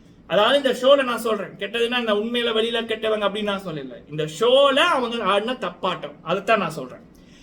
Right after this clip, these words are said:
சரி, அப்படி இருக்கக்குள்ள நே-, முந்தா நாத்து முத்துக்குமரன் அவர்கள் அவ்வளவு மனசு வந்து என்ன நடந்துச்சு அப்படின்றத இந்த பவித்ராட்ட சொல்வார்.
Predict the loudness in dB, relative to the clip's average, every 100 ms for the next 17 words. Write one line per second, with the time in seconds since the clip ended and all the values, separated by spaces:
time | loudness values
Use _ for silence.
0 | -6 4 6 8 6 4 2 0 2 2
1 | 2 2 -2 -2 0 2 0 -6 -20 -6
2 | -2 4 4 4 0 -2 0 4 4 2
3 | -16 -14 -6 -4 -2 -4 2 2 4 4
4 | 6 4 6 6 6 4 0 -2 -4 -4
5 | -4 -4 0 4 2 0 -14 -16 -6 -2
6 | 0 0 -4 -6 -4 2 4 4 2 -4
7 | -4 -2 0 4 2 2 0 0 0 0
8 | -2 -2 -4 -4 -6 -4 -2 -4